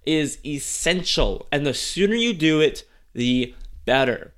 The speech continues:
Don't wait too long to follow up, because then that lead gets cold. That person will probably forget you. You need to follow up immediately to keep you in their mind. That's my guide to networking. And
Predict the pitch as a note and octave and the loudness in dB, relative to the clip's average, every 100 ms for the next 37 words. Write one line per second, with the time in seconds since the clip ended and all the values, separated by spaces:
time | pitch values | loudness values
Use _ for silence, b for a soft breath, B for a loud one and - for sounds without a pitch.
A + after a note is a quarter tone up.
0 | - - - D3 F3+ G3 E3 F3+ - F3+ | -20 -8 2 4 4 2 0 0 0 0
1 | E3 D#3+ D3+ D#3+ D#3+ D3+ C3 B2+ C3 B2+ | 0 -2 -2 2 2 2 0 -2 -4 -4
2 | B2+ D#3+ D#3 C3 C3+ A#2+ B2 - - E3 | -2 -2 -2 -2 -4 -4 -6 -6 -2 -2
3 | D3 C#3 - C3+ - C3+ C3+ A2+ - A2 | -2 -6 -4 -4 -4 -6 -6 -6 -6 -4
4 | A#2+ A#2 - C#3+ C#3 - E3 - A#2+ G#2+ | -4 -8 -10 -8 -8 -2 0 0 -4 -6
5 | G2+ A2+ b b b - B2 C3+ D3 D3+ | -6 -8 b b b -12 -4 -2 0 2
6 | D3 B2+ B2+ F3 B3+ G3+ D#3+ E3 D#3 C3+ | 2 2 0 0 2 2 0 -2 -2 -4
7 | - - D3 C3+ - B2+ B2+ B2+ - A#2+ | -8 -2 -2 -4 -6 -2 0 0 -2 -6
8 | A#2 A2+ G#2+ G2+ G#2 A#2 A2+ G#2+ G#2+ - | -6 -6 -6 -2 0 0 -2 -6 -6 -10
9 | b b b b - - - D#3 G#3 F3+ | b b b b -20 -12 0 2 2 2
10 | G#3 G#3+ D3+ C3+ C3 B2+ C#3 A2+ D3 - | 2 4 4 2 2 -2 -6 -8 -6 -6
11 | - A2 - B1 - b b b C#3+ D#3 | -6 -12 -12 -18 -20 b b b 0 0
12 | C#3+ | 0